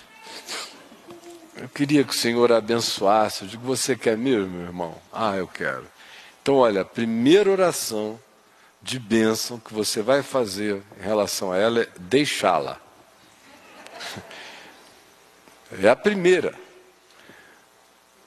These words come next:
Você tá querendo o quê? Que Deus abençoe a sua amante, enfie uma espada no coração da sua mulher, dos seus filhos, do marido da sua amante? Mas o cara surta.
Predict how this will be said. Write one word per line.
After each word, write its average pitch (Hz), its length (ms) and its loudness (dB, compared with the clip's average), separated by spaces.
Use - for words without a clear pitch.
Você 117 200 0
tá 156 160 4
querendo 170 400 0
o 151 40 -4
quê? 101 360 0
Que 104 120 -8
Deus 123 340 2
abençoe 131 480 2
a 127 60 2
sua 120 260 2
amante, 143 480 0
enfie 139 400 -2
uma 123 320 0
espada 147 720 0
no 113 120 -4
coração 117 560 -2
da 101 120 -4
sua 101 240 -6
mulher, 120 540 -2
dos 101 160 -4
seus 110 240 0
filhos, 147 760 -4
do 98 140 -4
marido 104 380 4
da 110 120 4
sua 98 220 2
amante? 143 840 -2
Mas 131 180 4
o 143 60 -6
cara 277 240 6
surta. 320 560 -2